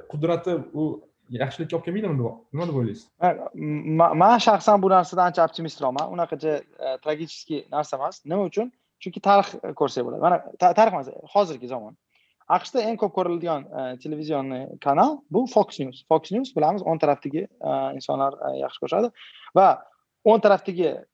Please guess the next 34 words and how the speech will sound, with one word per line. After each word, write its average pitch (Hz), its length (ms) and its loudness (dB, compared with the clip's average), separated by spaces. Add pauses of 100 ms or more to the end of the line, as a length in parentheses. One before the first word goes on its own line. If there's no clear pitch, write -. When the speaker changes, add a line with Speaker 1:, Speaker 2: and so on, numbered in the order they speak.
(280)
Speaker 2:
telekanal 180 480 0
va 147 60 -2
передача, 156 340 -2
masalan, 127 220 -12 (200)
top 254 280 2
yigirmata 196 420 -2
eng 196 200 -6
ko'p - 180 -4
ko'rilgan, 160 420 0 (100)
e, - 20 -6 (840)
telekanallar 147 560 0
aqshda, - 260 -6 (960)
e, - 80 -10
telekanal 170 400 2
teleperdachalar, 165 680 2 (120)
albatta, 160 340 0
o'sha 135 200 -6 (280)
Tucker 151 320 2
Carlson, 135 480 -4
John 131 180 -10
Hannity 135 460 -6
degan, 131 280 -4 (440)
e, 131 160 0
ведущийlarni 135 580 -2 (100)
shoulari. 147 560 4 (360)
E, 139 120 2 (600)
bu 196 120 0
bir. 147 180 2 (580)
Ikki, 269 260 0
Facebookda 214 520 2
ham 190 60 0
eng 196 160 0
ko'p, 160 280 0
e, 147 120 4